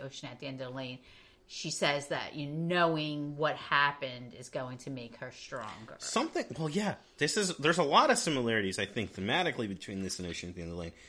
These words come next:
Speaker 2: 'Cause like I said, we get the divorce stuff, the r-, Dream's relationship to his parents. I mean, these were written around the same time, so he must have been really going through something in regards to parenthood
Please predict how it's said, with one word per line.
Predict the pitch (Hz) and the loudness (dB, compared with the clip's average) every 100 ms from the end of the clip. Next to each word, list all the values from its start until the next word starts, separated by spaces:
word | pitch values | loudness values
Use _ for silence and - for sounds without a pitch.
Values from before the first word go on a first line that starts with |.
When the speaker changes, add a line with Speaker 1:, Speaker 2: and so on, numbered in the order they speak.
| - - | -20 -6
Speaker 2:
'Cause | 131 | 4
like | 135 | 6
I | 123 | 6
said, | - 196 | 6 6
we | 123 | 6
get | 151 | 6
the | 160 | 6
divorce | 123 95 107 147 - - - | 2 0 4 6 6 2 0
stuff, | - - 147 147 | 0 6 6 6
the | 131 | 0
r-, | 113 117 110 - - | -2 -4 -10 -8 -2
Dream's | 127 135 143 | 4 4 4
relationship | 131 120 120 123 110 | 4 2 0 -4 -4
to | 113 | -4
his | 95 | -2
parents. | - 101 110 113 120 - - - - | 0 0 0 -2 -4 -10 -16 -12 -2
I | |
mean, | 143 | 4
these | 214 220 | 4 6
were | |
written | 175 160 | 6 6
around | 147 139 | 6 6
the | 120 | 4
same | 120 107 | 4 2
time, | 101 123 107 | 4 4 4
so | 98 101 | 4 2
he | |
must | 127 127 - | 4 2 0
have | 101 | -4
been | 104 95 87 85 - - _ _ _ _ _ - | -2 -2 -2 -6 -10 -20 _ _ _ _ _ 2
really | 120 113 | 6 6
going | 98 117 117 101 | 8 8 8 4
through | 113 101 | 0 0
something | - 120 117 104 | 4 2 2 0
in | 92 | 2
regards | 95 104 98 92 - | 4 8 8 6 -2
to | |
parenthood | 87 - 107 101 95 95 90 85 82 | -2 2 4 4 0 0 2 0 -2